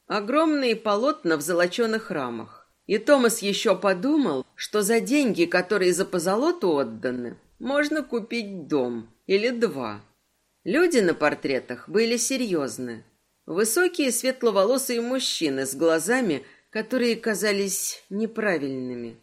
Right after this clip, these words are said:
чужими на этих лицах, будто кто-то взялся дорисовать за живописцем. Томас потрогал стену, убеждаясь, что она существует,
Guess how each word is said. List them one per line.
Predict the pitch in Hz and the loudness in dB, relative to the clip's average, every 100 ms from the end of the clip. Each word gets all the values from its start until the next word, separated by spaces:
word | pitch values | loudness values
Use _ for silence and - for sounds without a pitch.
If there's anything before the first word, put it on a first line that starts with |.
| _ _ | _ _
чужими | - 285 269 285 196 | -2 0 2 2 4
на | 175 170 | 4 4
этих | 156 180 180 | 2 -2 -6
лицах, | 196 175 - - 117 - - - | -4 -2 -4 -8 -10 -12 -20 -8
будто | 196 233 - _ 226 | -4 -4 -4 _ -6
кто-то | 220 - 233 269 - 156 127 - - _ - | -4 -4 0 0 0 -4 -4 -8 -20 _ -12
взялся | 156 175 285 277 - 240 | -4 2 2 2 0 0
дорисовать | 214 226 226 214 226 196 | 2 2 4 4 4 2
за | 180 | 0
живописцем. | 196 214 214 233 156 127 - - 117 110 110 _ _ _ _ | 0 0 0 -2 -4 -4 -6 -8 -10 -10 -14 _ _ _ _
Томас | - 262 302 320 | -2 2 2 0
потрогал | - 233 226 233 220 233 | 0 0 2 4 6 6
стену, | 226 - - 196 135 123 120 - | 4 -4 -4 -2 -2 -4 -8 -6
убеждаясь, | 190 170 190 180 233 247 170 - - | -4 0 -2 0 2 4 2 -2 -10
что | - - 226 | -18 -4 0
она | 247 302 | 2 0
существует, | 294 330 - 330 - - 160 156 147 - | 0 -2 -2 -4 -4 -4 -2 0 -2 -6